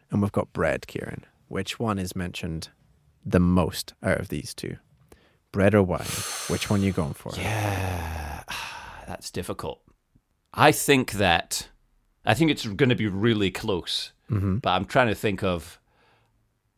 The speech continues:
Speaker 2: where all the places that wine is mentioned in the Bible. And I
Speaker 1: Mm-hmm.
Speaker 2: think there are, mm, slightly more than there are mentions of bread. So I'm gonna say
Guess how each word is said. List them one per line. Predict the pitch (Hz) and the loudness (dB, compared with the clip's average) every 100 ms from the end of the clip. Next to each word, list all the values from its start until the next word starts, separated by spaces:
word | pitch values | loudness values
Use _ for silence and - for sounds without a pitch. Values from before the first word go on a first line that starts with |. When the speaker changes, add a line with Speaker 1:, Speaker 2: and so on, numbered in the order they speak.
| _ _ _ | _ _ _
Speaker 2:
where | 101 92 107 101 98 | -4 2 6 6 6
all | - 113 123 | 8 8 8
the | 107 | 6
places | - 110 104 - 87 | 2 0 0 0 -2
that | 76 92 | -2 -4
wine | 92 82 90 95 95 90 | -2 2 6 6 4 0
is | 87 80 | -2 -4
mentioned | 90 85 85 90 - 76 76 120 - | -4 -4 -6 -8 -8 -8 -12 -16 -8
in | 87 | -6
the | 82 | -6
Bible. | 76 71 76 78 87 _ - - | -4 -6 -8 -12 -14 _ -20 -6
And | 107 90 | -2 0
I | |
Speaker 1:
Mm-hmm. | 95 | 0
Speaker 2:
think | 139 117 | 0 -2
there | 98 107 101 | 2 4 6
are, | 92 90 | 6 4
mm, | 92 95 98 95 98 98 | 2 2 2 2 2 0
slightly | 92 - 113 120 117 107 98 101 98 | -2 -2 0 4 4 4 2 0 0
more | 95 101 98 92 90 87 | 2 2 2 2 0 -2
than | 90 90 | -2 -2
there | 90 | 0
are | 87 85 | 0 0
mentions | 85 87 - 90 85 - | -2 -6 -6 -6 -6 -8
of | 73 | -12
bread. | - 90 87 82 78 - _ _ _ | -8 -6 -4 -4 -8 -16 _ _ _
So | - | 2
I'm | 123 | 2
gonna | 113 113 | 2 0
say | - 107 98 92 87 | 2 4 4 2 0